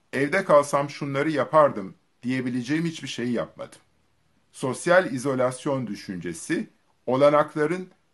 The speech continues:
olması durumu için geçerli. Yani dışarıya çıkma olanağına rağmen evde kalıyorsanız o zaman bir şey yapabiliyorsunuz. Ama dışarıya çıkmanız mümkün değilse o zaman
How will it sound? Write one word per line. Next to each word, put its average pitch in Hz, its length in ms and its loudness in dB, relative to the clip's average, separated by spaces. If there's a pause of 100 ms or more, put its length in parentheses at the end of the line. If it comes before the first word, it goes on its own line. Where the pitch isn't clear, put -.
(400)
olması 160 580 0
durumu 113 320 -2
için 82 400 -12
geçerli. 64 600 -8 (540)
Yani 123 400 2 (180)
dışarıya 156 540 0
çıkma 175 380 0
olanağına 139 640 0
rağmen 98 340 0
evde 104 360 -4
kalıyorsanız 113 640 -4
o 135 80 -6
zaman 127 340 -4
bir 117 40 -6
şey 113 200 -6
yapabiliyorsunuz. 101 880 -8 (280)
Ama 127 200 -2
dışarıya 143 440 -4
çıkmanız 117 460 -8
mümkün 117 380 -6
değilse 110 460 -4 (220)
o 127 100 -8
zaman 143 360 2